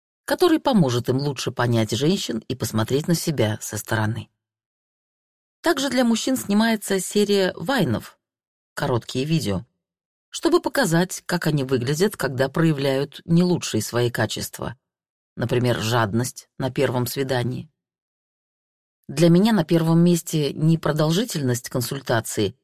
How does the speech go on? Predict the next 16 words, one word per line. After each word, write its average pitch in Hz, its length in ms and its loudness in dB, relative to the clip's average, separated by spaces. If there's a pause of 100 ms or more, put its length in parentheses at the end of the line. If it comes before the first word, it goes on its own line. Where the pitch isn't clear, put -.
(280)
и 160 100 4
не 156 140 4
то, 214 180 -2
сколько 135 400 -2
за 123 120 0
неё 135 220 0
заплатили – 131 720 -2 (380)
а - 120 -6
качество 196 680 -2
тренинга 117 580 0
и - 180 -8
конечный 123 580 -2
результат, 151 580 -4 (220)
который 110 360 -2
получают 120 540 -2
участники. - 640 -6